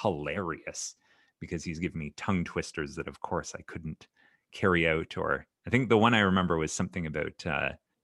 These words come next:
say stop ten times fast, say stop five times fast, and then say stop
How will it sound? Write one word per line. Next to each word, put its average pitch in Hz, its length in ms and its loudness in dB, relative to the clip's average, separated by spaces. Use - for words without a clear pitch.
say 95 300 -2
stop - 600 -4
ten 87 240 -6
times 80 320 -6
fast, - 680 -8
say 87 240 -6
stop - 420 -8
five 87 340 -2
times 78 320 -8
fast, - 440 -10
and 78 120 -10
then 73 140 -10
say - 200 -10
stop - 520 -6